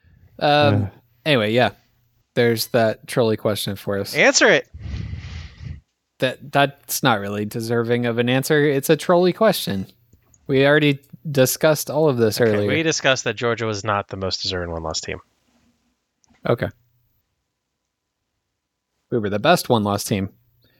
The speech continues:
Speaker 1: Maybe not the
Speaker 3: Right.
Speaker 1: most de-, deserving.
Speaker 3: You were
Speaker 2: Wait,
Speaker 3: the
Speaker 2: wait, the
Speaker 3: wait,
Speaker 2: best
Speaker 3: you,
Speaker 2: one loss
Speaker 3: yeah.
Speaker 2: team is actually in the playoffs.
Speaker 3: Yeah, and they beat you.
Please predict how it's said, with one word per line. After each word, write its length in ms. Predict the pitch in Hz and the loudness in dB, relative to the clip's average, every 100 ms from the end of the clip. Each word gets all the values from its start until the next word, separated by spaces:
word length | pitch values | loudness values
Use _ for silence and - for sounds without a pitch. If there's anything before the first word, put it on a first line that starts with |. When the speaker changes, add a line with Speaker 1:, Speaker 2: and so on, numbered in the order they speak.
| _ - | _ -4
Speaker 1:
Maybe 220 | 135 160 | 0 2
not 180 | 151 - | 2 2
the 60 | |
Speaker 3:
Right. 40 | 151 | 2
Speaker 1:
most 200 | 147 - | 0 0
de-, 160 | 147 147 - | -6 -6 -4
deserving. 420 | 135 165 117 95 - _ - | 0 0 0 -6 -14 _ -16
Speaker 3:
You 140 | 110 | -8
were 60 | 127 | -2
Speaker 2:
Wait, 60 | 208 | 0
Speaker 3:
the 120 | 190 | 2
Speaker 2:
wait, 100 | 156 | 2
the 60 | |
Speaker 3:
wait, 160 | 190 208 | 0 0
Speaker 2:
best 180 | 165 170 | 0 2
Speaker 3:
you, 60 | |
Speaker 2:
one 100 | 175 | 0
loss 160 | 151 151 | 2 2
Speaker 3:
yeah. 40 | 123 | 2
Speaker 2:
team 220 | 160 151 | 2 2
is 100 | 135 | 2
actually 320 | 160 - 151 | 0 0 2
in 80 | 139 | 2
the 60 | 131 | 2
playoffs. 340 | 139 131 101 | 2 2 4
Speaker 3:
Yeah, 200 | 151 107 - - | 2 0 -4 -10
and 160 | 143 | -2
they 80 | 135 | -2
beat 200 | 131 151 | 0 -2
you. 200 | 120 90 | -4 -14